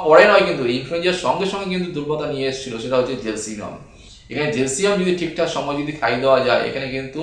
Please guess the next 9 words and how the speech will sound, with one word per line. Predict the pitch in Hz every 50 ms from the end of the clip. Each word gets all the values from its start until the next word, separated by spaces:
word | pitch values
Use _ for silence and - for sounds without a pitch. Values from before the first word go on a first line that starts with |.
| 165 -
পেশেন্টের | 123 117 123 127 123 127 127 123
কিন্তু | 123 127 123 - 156 208 - - - - - - -
ইনফ্লুয়েঞ্জারও | - 139 147 143 147 165 175 190 190 185 208 214 214 214
সেরে | 214 - 202 202 196
যায়, | 202 220 240 285 - -
এবং | 151 151 151 151
তার | 139 135 135 135 -
সঙ্গে | 143 139 143 139 139
সঙ্গে | 139 139 139 143